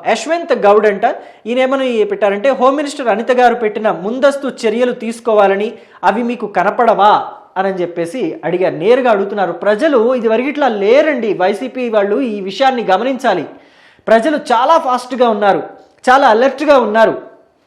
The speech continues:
ప్రతిదీ సోషల్ మీడియాలో వాళ్ళు యాక్టివ్‌గా ఉంటున్నారు. ఈయన మాత్రం తెలుగుదేశం పార్టీ యాక్టివిస్ట్‌లా కనిపిస్తున్నారు. మహేష్ బాబు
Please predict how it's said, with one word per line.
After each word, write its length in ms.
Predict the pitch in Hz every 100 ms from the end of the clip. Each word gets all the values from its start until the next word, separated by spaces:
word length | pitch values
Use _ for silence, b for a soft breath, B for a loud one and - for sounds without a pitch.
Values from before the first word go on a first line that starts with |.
| _ _ _ _ -
ప్రతిదీ 380 | 220 285 302
సోషల్ 340 | 302 247 262 285
మీడియాలో 540 | 277 247 214 233 277 B B B
వాళ్ళు 160 | 233 220
యాక్టివ్‌గా 420 | 233 277 285 262
ఉంటున్నారు. 400 | 214 202 185 - B B B
ఈయన 180 | 240 294
మాత్రం 540 | 294 285 285 247 220 226 - _ 233
తెలుగుదేశం 440 | 254 285 277 254
పార్టీ 240 | 226 220
యాక్టివిస్ట్‌లా 500 | 208 202 214 220 220
కనిపిస్తున్నారు. 480 | 208 190 190 196 202
మహేష్ 460 | 226 208 247 277 262
బాబు 420 | 233 233 262 -